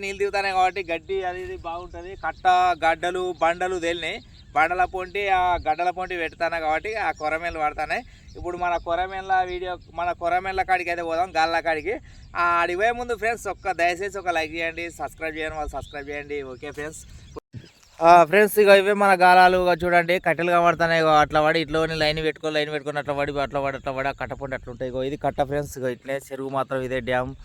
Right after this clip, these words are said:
ఫ్రెండ్స్. నేను ఈ డ్యామ్లోనే చేపలు పడతా. ఇగో చూడండి మా చెరువు అటు అంత కనపడది, డ్యామ్ మాత్రం. ఆ అవతల గడ్డ కనబడుతుందా ఫ్రెండ్స్? ఏమైనా గడ్డ మాత్రం ఏమైనా కనబడుతుందా? కనపడతలేదు. ఆ, ఇగో చూడండి, ఆ, ఇది నేను ఇటు గడ్డకున్న అవతల గడ్డ ఇది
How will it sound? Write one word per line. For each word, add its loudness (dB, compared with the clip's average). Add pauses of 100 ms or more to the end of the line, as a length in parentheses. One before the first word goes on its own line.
ఫ్రెండ్స్. -8
నేను -12
ఈ -12 (120)
డ్యామ్లోనే -6
చేపలు -8
పడతా. -4 (520)
ఇగో 0
చూడండి 4
మా 4
చెరువు 2
అటు 4
అంత -2 (100)
కనపడది, 2 (380)
డ్యామ్ 4
మాత్రం. -2 (500)
ఆ 6 (120)
అవతల 2
గడ్డ 2 (100)
కనబడుతుందా 2
ఫ్రెండ్స్? -2
ఏమైనా 0 (100)
గడ్డ 0 (180)
మాత్రం 0 (120)
ఏమైనా 0
కనబడుతుందా? -4 (100)
కనపడతలేదు. -4 (600)
ఆ, 2 (240)
ఇగో 0
చూడండి, 0 (640)
ఆ, -4 (340)
ఇది -6 (100)
నేను -6 (160)
ఇటు -8
గడ్డకున్న -2
అవతల -8
గడ్డ -4 (140)
ఇది -6